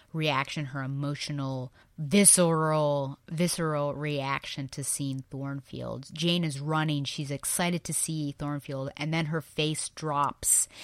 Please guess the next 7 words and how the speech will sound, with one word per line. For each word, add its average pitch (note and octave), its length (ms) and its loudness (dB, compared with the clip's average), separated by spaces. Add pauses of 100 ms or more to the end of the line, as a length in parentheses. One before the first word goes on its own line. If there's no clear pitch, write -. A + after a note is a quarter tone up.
(140)
as D3+ 140 -2
she D#3 240 -2
sees D3 520 -2
that C3 320 -4 (340)
it C#3 120 -4
has, C#3 340 -4 (200)
basically, C3+ 600 -2